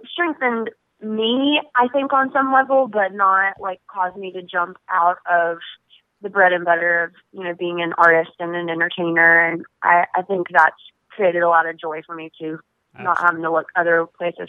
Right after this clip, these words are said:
Speaker 1: for financial <laughs> help. <laughs>
Speaker 2: Ab-, absolutely. And in Nashville, you're on a radio show up there. Is that correct? Are you still on there as the celebrity guest, I believe?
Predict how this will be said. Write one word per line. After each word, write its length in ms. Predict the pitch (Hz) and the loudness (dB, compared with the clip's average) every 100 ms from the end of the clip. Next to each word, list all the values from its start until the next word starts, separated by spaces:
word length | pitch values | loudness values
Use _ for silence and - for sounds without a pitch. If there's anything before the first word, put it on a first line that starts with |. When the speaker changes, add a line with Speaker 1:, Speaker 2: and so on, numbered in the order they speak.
| - | -2
Speaker 1:
for 180 | 170 170 _ _ - | -2 -4 _ _ -6
financial 580 | 185 175 170 180 175 175 - - - - | -4 -2 -2 4 4 4 -6 -20 -20 -10
<laughs> 760 | 254 - 370 359 392 - - - | -4 0 2 2 0 -2 -16 -2
help. 320 | 277 208 - - | 0 0 -2 -6
<laughs> 100 | 392 | -2
Speaker 2:
Ab-, 300 | 370 330 330 | 0 0 -2
absolutely. 760 | 123 135 135 - 139 170 147 135 | -10 -10 -10 -16 -18 -16 -18 -14
And 340 | - 143 139 139 _ _ | -8 -6 -8 -14 _ _
in 220 | 147 143 139 | -14 -12 -12
Nashville, 500 | 160 185 - 147 131 | -12 -12 -14 -18 -18
you're 260 | 131 151 | -18 -16
on 140 | 143 135 | -16 -16
a 40 | |
radio 300 | 131 139 135 | -16 -16 -16
show 260 | - 147 139 | -16 -18 -20
up 160 | 139 | -20
there. 220 | 147 160 127 | -20 -18 -18
Is 120 | 110 | -18
that 160 | 123 - | -20 -18
correct? 240 | 143 147 | -18 -16
Are 80 | 123 | -18
you 120 | 120 | -20
still 240 | - 127 | -20 -16
on 180 | 127 139 | -14 -14
there 220 | 147 151 | -16 -18
as 160 | 135 120 | -18 -20
the 140 | 120 | -20
celebrity 500 | 117 131 131 147 165 | -20 -20 -18 -16 -18
guest, 340 | 165 175 185 - | -20 -18 -18 -20
I 60 | |
believe? 340 | 165 170 185 | -20 -20 -20